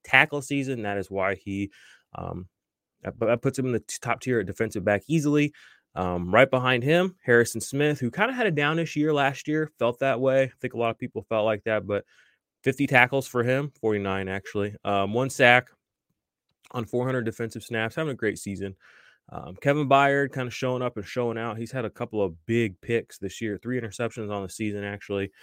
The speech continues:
Um, he's taken one back to the house for a touchdown, I believe, maybe two, or he almost did the other night. Logan Ryan showing back up. He's been a top defensive back for a while. Kenny Moore, Kyle Fuller, Taylor Rapp, Anthony Brown, and then Micah Hyde.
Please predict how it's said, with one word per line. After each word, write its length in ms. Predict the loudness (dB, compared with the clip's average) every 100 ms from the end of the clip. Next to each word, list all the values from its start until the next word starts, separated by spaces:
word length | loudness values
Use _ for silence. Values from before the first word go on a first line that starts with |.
| -20 _ -4
Um, 280 | -2 -2
he's 100 | -4
taken 260 | -2 -2 -2
one 160 | -6 -2
back 180 | -2 -2
to 80 |
the 60 | -4
house 220 | -4 -4
for 80 | -6
a 40 |
touchdown, 420 | -6 -6 -4 -6 -6
I 60 |
believe, 340 | -6 -4 -4 -4
maybe 220 | -6 -8
two, 380 | -2 -2 -2 -4 _ _ -8
or 60 | -4
he 60 |
almost 220 | -2 -4 -6
did 160 | -6
the 60 | -4
other 160 | -4
night. 260 | -2 -4 -6 _ _ 0
Logan 300 | 6 8 8
Ryan 340 | 4 4 2 -2
showing 300 | 0 2 2
back 220 | 2 4
up. 200 | 2 0
He's 140 | -6
been 100 | -6
a 60 | -4
top 220 | -2 -2
defensive 280 | -2 -6 0
back 180 | -2 0
for 120 | -2
a 20 |
while. 240 | 0 0
Kenny 300 | -2 -4 0
Moore, 480 | 2 4 4 2 0 _ _ _ _
Kyle 220 | -2 -2
Fuller, 320 | 2 4 4
Taylor 400 | 2 -2 2 4
Rapp, 400 | 4 4 4 0 _ _ _ _ _ _ _ _ _ _
Anthony 340 | -6 -4 -4 -4
Brown, 320 | -2 -2 -2
and 140 | -2
then 100 | -4
Micah 320 | -4 -4 -6 -6
Hyde. 400 | -4 -4 -6